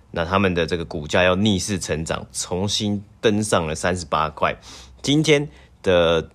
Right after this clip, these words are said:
呃，收盘之后呢，他们也会分享他们第，呃，最新的这个季报。那我们明天呢，如果有最新的消息，我们会再跟大家更新他们分享季报之后的成果，因为他们也算是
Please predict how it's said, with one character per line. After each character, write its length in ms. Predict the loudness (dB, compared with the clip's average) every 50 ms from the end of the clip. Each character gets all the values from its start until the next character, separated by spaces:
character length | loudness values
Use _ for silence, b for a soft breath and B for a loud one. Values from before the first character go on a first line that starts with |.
| -12 -4
呃， 220 | 0 0 0 0 -2 -6 -10
收 240 | -6 2 2 2 2
盘 300 | 4 2 0 0 0 0
之 160 | -2 -2 -2
后 260 | 0 2 2 2 4
呢， 180 | 2 0 -2 -4
他 140 | -2 -2 -2
们 180 | 0 0 -2
也 160 | -2 -2 -2 -2
会 280 | 0 2 2 2 2
分 280 | 0 0 0 0 0 0
享 280 | -2 -2 -2 -2 -4 -6
他 140 | -4 -4 -4
们 200 | -2 -4 -6 -8 -12 _
第， 320 | _ -4 -2 -2 -2 -4 -8 B B B B B
呃， 260 | -2 0 2 2 2 0
最 340 | -2 0 2 4 4 4
新 240 | 2 0 -2 -2 0
的 140 | 0 -2 -2
这 100 | -2 -2
个 80 | -4 -2
季 320 | -4 -4 -4 -4 -4 -6
报。 340 | -2 -2 0 0 0 -4 B B B B B -2
那 80 | 0
我 140 | 2 2 2
们 100 | 0 -2
明 240 | -2 -2 0 -2 0
天 200 | 2 2 2 4
呢， 200 | 4 2 0 -2 -4
如 140 | -4 -2 0
果 100 | 2 4
有 140 | 2 2 0
最 160 | 0 0 0
新 160 | 0 2 0
的 80 | -2 -2
消 180 | 0 0 0 0
息， 200 | 0 -2 -6 -6
我 60 | -6
们 120 | -6 -8
会 160 | -4 -4 -4
再 160 | -2 -2 -4 -4
跟 180 | -4 -6 -8 -4
大 120 | -4 -4
家 160 | -2 -2 -2 -4
更 300 | -2 _ 0 0 0 0
新 300 | -2 -2 -2 -2 -2 -4 B B B B
他 80 | -2
们 140 | -2 -2 0
分 160 | 0 0 0
享 180 | 0 0 -4 -4 -4
季 180 | -4 -4 0
报 180 | 2 2 2 2
之 140 | 0 -4 -2
后 140 | -2 -2
的 100 | -2 -2
成 400 | -6 -6 -8 -8 -6 -4 -4 -4
果， 220 | -4 -4 -6 -6 B B B B B B
因 100 | -2 0
为 160 | 2 2 0 B B B B B
他 140 | 0 0 0
们 140 | 2 0 -2
也 100 | -4 -2
算 260 | 2 2 2 2 2
是 300 | -2 -2 -2 -2 -4